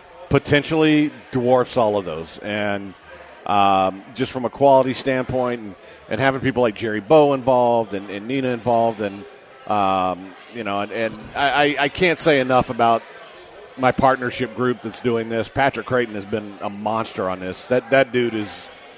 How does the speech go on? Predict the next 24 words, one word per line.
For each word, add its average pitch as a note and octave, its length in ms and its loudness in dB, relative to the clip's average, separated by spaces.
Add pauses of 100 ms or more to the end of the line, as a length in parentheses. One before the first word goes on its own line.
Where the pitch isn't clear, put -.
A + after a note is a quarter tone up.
(260)
um, F#2 560 0 (960)
he, D3+ 320 2 (200)
he's, D#3 400 -4
his D3+ 240 2
contacts. C3+ 920 0 (920)
I - 40 -8
mean, C#3+ 220 2
he's, A3 340 -2 (760)
I D3 140 2
don't C4 120 6
think A#3 120 2
people E3 200 6
realize C3 380 8
this. A2 160 -4
This F#3+ 140 -2
guy D4+ 160 4
was D3 160 6
a B2 60 2
badass A2+ 560 2
before G#2+ 260 -6
he G#2 60 -6
came A2 200 -8
down G#2+ 220 -2
here. D#2+ 240 -10